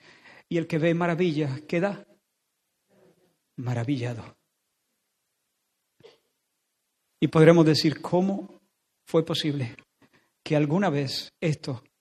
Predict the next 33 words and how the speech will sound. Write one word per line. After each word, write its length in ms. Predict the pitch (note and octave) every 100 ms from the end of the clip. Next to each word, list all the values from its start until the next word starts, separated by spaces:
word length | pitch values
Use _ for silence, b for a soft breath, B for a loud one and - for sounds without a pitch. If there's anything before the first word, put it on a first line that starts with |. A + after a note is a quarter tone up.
| _ -
me 140 | D#3+
sabía 540 | - C#3+ D3+ D3+ C#3 -
a 120 | C#3+
arena?", 460 | C#3 C3+ B2 F#2+ - _ _ _ _ _ _ _ -
cuando 380 | - D#3 D3+ C#3+
es 400 | C#3+ D3 - - _ _
la 120 | C3
dulce 680 | C3+ E3 E3 - E3 D3 - _ _ _
palabra 640 | B2 C#3 D3+ C#3+ C#3+ C#3 _ _ _ _
de 280 | C#3 - A2+
Dios. 480 | A2 F#2+ - - - _ _ _ _ _ _ - _ - _ b b
Medítala, 760 | F#3 C#3 F3 F3 D3 C3 C3 - _ _ _ _
permanece. 720 | - D3 D3 D#3 D#3+ - C3+ D#3+
Mi 120 | D#3
deseo 560 | D#3+ - G#3 G#3 G#3+ G#3+ - _ _ _ _ _ _ _ _
es 160 | D#3 -
que 360 | D#3+ D#3 D#3
en 160 | - D3+
dos 120 | D3
mil 160 | C3+ F3+
diecinueve 680 | E3+ D3 E3 D3 D#3+ C#3+ C#3
y 80 |
en 80 | C3+
adelante 420 | C3+ C#3+ D#3 D3+
tú 140 | D3 E3
puedas 240 | E3 D3
tener 240 | - D#3 D3+
experiencias 600 | - D#3 E3 F3 C#3 C#3+
como 180 | E3 D#3
las 120 | D3+
de 120 | C#3+
Jonathan 480 | C#3 F3+ E3 D#3+ D3+
Edwards. 480 | C#3+ C3 E2+ -